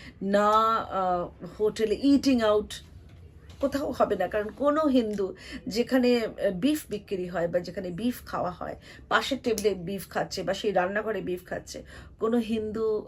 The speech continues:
ব্রাহ্মণ বা কোনো হিন্দু সম্প্রদায় সেই হোটেলে খেতে পারবে, যেতে পারবে? তাই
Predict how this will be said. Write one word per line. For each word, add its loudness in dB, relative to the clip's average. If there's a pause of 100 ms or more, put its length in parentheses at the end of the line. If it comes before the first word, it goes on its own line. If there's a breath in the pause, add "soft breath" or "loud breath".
ব্রাহ্মণ 2
বা 2
কোনো 2 (120)
হিন্দু -2 (360 loud breath)
সম্প্রদায় -2 (280 loud breath)
সেই -4
হোটেলে -6 (100)
খেতে -10
পারবে, -6 (140)
যেতে -6
পারবে? -8 (460 soft breath)
তাই 2